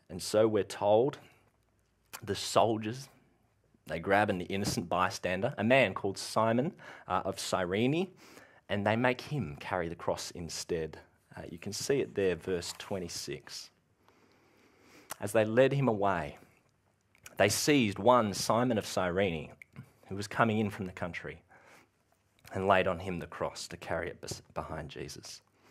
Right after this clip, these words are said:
Uh, now, Cyrene, uh, it was a province of North A- <clears throat> Can you pass my water, Peter?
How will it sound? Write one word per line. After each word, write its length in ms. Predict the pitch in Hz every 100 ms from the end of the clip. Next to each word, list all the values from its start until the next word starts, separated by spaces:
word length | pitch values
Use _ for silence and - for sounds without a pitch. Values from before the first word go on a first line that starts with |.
| - - - -
Uh, 140 | 120
now, 200 | 120 135
Cyrene, 760 | 135 - 131 120 139 170 226 -
uh, 220 | - 110 107
it 80 |
was 140 | 117 110
a 40 |
province 460 | - 135 135 147 -
of 220 | 98 98
North 400 | 98 107 117 - -
A- 420 | 90 _ - - -
<clears throat> 0 |
Can 280 | - - - - - - - - - - _ - -
you 80 | 175
pass 240 | - 120
my 60 | -
water, 220 | 80 87
Peter? 260 | 104 110